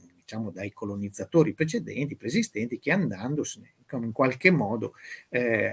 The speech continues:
andavano a ritagliare così le, eh, le porzioni di territorio. In alcuni casi c'erano stati lotte per l'indipendenza e lì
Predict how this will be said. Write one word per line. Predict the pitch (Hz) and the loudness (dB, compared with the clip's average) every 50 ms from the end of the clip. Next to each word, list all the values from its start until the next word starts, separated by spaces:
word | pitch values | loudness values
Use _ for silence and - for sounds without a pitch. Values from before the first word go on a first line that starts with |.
| 107 | -2
andavano | - 139 143 135 120 127 143 151 123 | 0 0 2 4 6 6 6 6 4
a | 110 | 4
ritagliare | 110 117 117 - - 143 147 135 113 101 107 120 117 - | 2 2 2 4 6 6 6 6 4 2 2 0 0 -2
così | - 127 110 113 110 110 120 135 143 139 131 123 | -4 -6 -4 -2 -2 -2 0 0 0 0 0 -2
le, | 120 107 104 104 110 117 110 104 - - _ - - 113 | 0 0 0 2 2 0 0 -2 -4 -10 _ -20 -12 -10
eh, | 110 107 104 104 101 | -8 -6 -4 -4 -2
le | 104 110 127 127 | 0 0 0 0
porzioni | - - 127 123 127 - - - 123 120 123 127 127 | 0 0 2 6 8 8 8 8 8 6 6 4 4
di | 107 101 95 | 0 -4 -6
territorio. | - - 120 107 107 104 - - 85 - - - - | -4 -2 -2 -2 -2 -2 -4 -4 -6 -6 -8 -14 -16
In | 104 101 | -12 -12
alcuni | 101 - - 131 123 117 - | -10 -6 -2 -2 -2 -2 0
casi | - 147 143 135 113 101 92 | 2 4 4 4 4 2 -2
c'erano | - - 123 107 101 95 95 | -2 -2 -2 -4 -6 -8 -10
stati | 92 - - 143 135 117 - - 101 - - - - - - - - | -6 0 2 4 4 2 0 -4 -12 -14 -16 -18 -18 -20 -20 -10 -2
lotte | 165 135 135 135 135 - - 113 | 2 4 6 4 4 2 -2 -6
per | - - 95 | -6 -6 -6
l'indipendenza | 98 117 120 117 117 113 170 180 220 247 220 120 92 - - 101 | -4 -2 -2 -2 2 4 4 6 8 8 6 6 6 4 4 4
e | 101 | 4
lì | 110 135 131 120 | 2 2 2 2